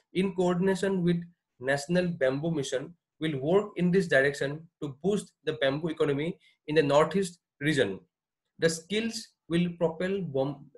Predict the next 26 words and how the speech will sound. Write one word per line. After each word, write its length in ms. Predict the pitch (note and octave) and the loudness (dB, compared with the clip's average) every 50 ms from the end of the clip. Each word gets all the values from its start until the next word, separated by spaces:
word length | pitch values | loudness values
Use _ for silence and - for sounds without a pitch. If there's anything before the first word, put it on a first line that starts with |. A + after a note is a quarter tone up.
| - - | -14 -2
bamboo 460 | C3 C#3+ C#3+ D3+ E3+ E3+ E3+ - D#3 | 2 4 4 6 6 4 4 2 2
industry 580 | D#3+ D#3 E3 E3 - - - D3 D#3+ G3+ - - _ _ _ | 0 0 -2 -2 -2 -4 -6 -6 -6 -6 -8 -10 _ _ _
with 180 | - E3+ E3+ E3 | -2 -2 0 0
new 260 | D3+ D3+ D#3+ F3+ F#3+ | 0 2 4 4 4
startups 600 | F3+ F3 - D#3+ D3+ D3+ - F3 F3+ - - - - _ _ _ _ _ - | 4 4 4 4 4 4 2 0 -2 -2 -8 -14 -16 _ _ _ _ _ -6
and 180 | - D#3 D3 - - _ - | -4 -4 -4 -8 -12 _ -2
also 480 | C3+ D3 D#3+ E3+ E3+ - G#3 F#3+ F3+ - C#3+ | 2 4 4 4 4 4 2 2 2 2 0
enhance 600 | C#3+ C#3+ C#3+ D3 D#3 D#3+ E3 E3+ E3+ - - - _ _ _ _ _ _ _ _ _ - | 0 0 2 2 2 4 4 2 -2 -2 -8 -16 _ _ _ _ _ _ _ _ _ -8
livelihood 500 | C3 B2+ C3 C#3 D3+ E3 F3+ F#3+ G3+ F3+ - | 0 2 4 4 6 6 6 6 6 4 2
opportunities. 720 | D3 C3+ E3 E3+ E3 - E3 D#3+ D#3+ E3 F3 F3+ F3 - _ _ _ _ - | -2 0 0 0 -2 -2 -4 -4 0 0 0 0 -2 -6 _ _ _ _ -12
It 120 | C#3 D3+ | -6 -4
will 140 | E3+ E3 E3+ | -4 -4 -4
create 380 | - E3 E3+ F3 F3+ F3 E3+ D#3+ | -2 0 2 2 2 2 0 -4
more 480 | D3+ D3+ D#3 E3 E3+ E3+ E3+ E3+ E3+ E3+ - _ _ _ _ _ - | -4 -2 0 2 2 2 2 0 0 -4 -10 _ _ _ _ _ -2
employment 480 | - C#3+ D3+ C#3+ E3+ F3+ F3 F#3 F#3 E3+ | 0 0 0 4 4 4 6 6 4 2
opportunities 640 | D#3 D3+ E3 E3+ E3+ F3 E3+ E3 E3 D#3+ D3 C#3 D3 | 2 0 0 0 2 2 2 2 2 0 -4 -4 -2
also. 460 | C#3+ - D#3 C#3+ - C#3 G#2 - - _ _ _ _ _ _ _ _ _ - | 0 0 0 0 0 -2 -4 -4 -6 _ _ _ _ _ _ _ _ _ -2
The 100 | C#3 C#3 | -2 -2
bamboo 720 | B2+ A#2+ C#3 C#3 D3 D#3 E3+ E3+ G3+ G#3+ A3 A3 G#3+ - - _ | 0 2 4 4 6 6 4 4 2 2 0 -4 -6 -10 -12 _
sector 540 | - - E3+ E3 E3+ - D#3 D#3 E3+ F3+ F3 - | -2 0 0 0 0 0 0 0 0 -2 -2 -2
can 200 | D#3 D3+ D#3 D3+ | -2 -2 -2 0
be 140 | E3+ E3+ | 0 0
a 40 | C#3 | 0
main 500 | C#3 C#3 C#3 D3 D#3+ F3+ F#3+ F#3+ F#3 - - | 2 0 0 2 2 2 2 0 -2 -2 -2
pillar 340 | E3+ E3 D#3 D3+ D3+ D3+ - - | -2 2 2 2 0 0 -2 -4
of 200 | D#3+ D#3+ - | -4 -4 -4